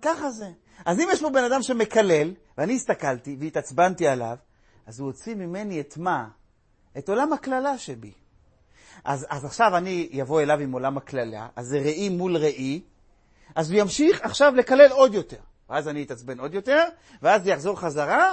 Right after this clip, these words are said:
וככה אנחנו יכולים להגיע לטורים גבוהים. אבל מישהו רוצה לעצור את הרולטה הזאת, צריך לשקף לאדם משהו אחר.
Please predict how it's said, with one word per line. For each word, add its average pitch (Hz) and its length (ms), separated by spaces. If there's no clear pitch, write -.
וככה 277 260
אנחנו 254 200
יכולים 254 280
להגיע 233 300
לטורים 262 500
גבוהים. 190 320
אבל 123 520
מישהו 254 320
רוצה 214 260
לעצור 190 440
את 170 120
הרולטה 143 540
הזאת, 139 280
צריך 175 380
לשקף 180 840
לאדם 151 800
משהו 190 320
אחר. 98 240